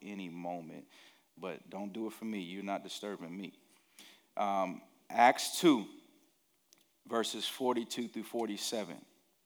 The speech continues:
Hear now the reading of God's word. It says, "And they devoted themselves to the apostles' teaching and the fellowship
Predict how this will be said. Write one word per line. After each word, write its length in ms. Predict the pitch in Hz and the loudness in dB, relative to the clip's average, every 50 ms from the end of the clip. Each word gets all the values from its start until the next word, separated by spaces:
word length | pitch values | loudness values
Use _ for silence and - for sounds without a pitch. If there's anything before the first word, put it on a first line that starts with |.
| _ _ _ _ _ _ _ _ _ _ _ _ _ _ _ _ _ _ _ _ _ _ _ _ _ _ _ _ _ _ _ _ | _ _ _ _ _ _ _ _ _ _ _ _ _ _ _ _ _ _ _ _ _ _ _ _ _ _ _ _ _ _ _ _
Hear 160 | - 117 117 | -4 -2 4
now 220 | 113 113 110 107 | 8 8 8 8
the 60 | 104 | 8
reading 200 | 101 107 110 104 | 4 2 0 0
of 80 | 98 - | -2 2
God's 300 | - 104 98 98 95 - | 4 6 6 6 4 2
word. 300 | 101 104 101 101 98 101 | -2 -2 0 0 -2 -2
It 100 | 101 - | -4 -4
says, 460 | - - 131 120 117 113 107 - - - - - - - - _ _ _ _ _ _ _ _ _ - - - | 0 4 6 6 6 4 2 0 -4 -6 -8 -14 -20 -20 -20 _ _ _ _ _ _ _ _ _ -20 -2 2
"And 220 | 135 135 131 131 120 | 4 4 4 6 8
they 180 | 135 139 143 | 8 8 8
devoted 560 | 139 156 135 123 143 147 156 170 175 196 185 | 8 6 8 10 12 12 12 12 10 8 6
themselves 960 | - 180 185 190 - - - 180 147 131 110 98 101 107 107 - - - - - - | 4 4 2 4 2 4 6 8 10 10 8 8 4 -2 -4 -4 -6 -6 -6 -6 -4
to 100 | - 139 | 0 2
the 140 | 127 127 120 | 4 4 4
apostles' 680 | 123 - - 131 135 147 143 - 165 147 139 - - | 2 8 12 12 12 12 12 8 2 0 0 -2 -4
teaching 640 | - - 196 151 123 - - - 98 92 98 110 113 - - - - - - - - _ | -4 -2 -2 0 0 -2 -2 -2 -2 -4 -4 -6 -8 -10 -16 -20 -20 -20 -20 -20 -2 _
and 140 | 123 120 110 | 2 2 2
the 60 | 113 | 0
fellowship 720 | - - - 156 151 151 139 113 - - - 120 110 107 | -2 4 12 12 12 12 12 10 4 0 0 0 -2 -2